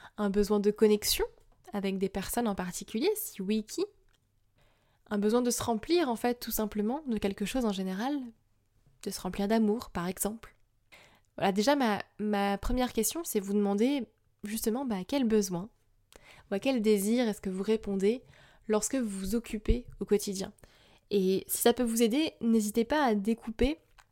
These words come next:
votre journée en différentes tâches et vous dire, ben, là, quand je mets ça dans mon planning, quand je fais telle et telle tâche, quand je fais ça,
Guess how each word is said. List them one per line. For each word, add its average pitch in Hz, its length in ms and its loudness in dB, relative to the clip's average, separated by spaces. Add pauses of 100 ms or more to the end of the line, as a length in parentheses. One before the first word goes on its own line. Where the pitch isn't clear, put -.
(300)
votre 202 320 4
journée 208 340 6
en 226 100 6
différentes 190 540 -2
tâches 214 400 0
et 220 60 -2
vous 202 140 -4
dire, 226 280 0
ben, 196 300 -2 (460)
là, 214 360 4
quand 208 160 0
je 202 100 2
mets 220 120 6
ça 277 120 0
dans 240 120 2
mon 208 120 0
planning, 214 460 2 (540)
quand 220 140 0
je 208 120 2
fais 294 200 6
telle 240 160 4
et 226 60 4
telle 208 180 0
tâche, 190 360 -2
quand 214 120 -4
je 196 120 -2
fais 233 180 0
ça, - 220 -2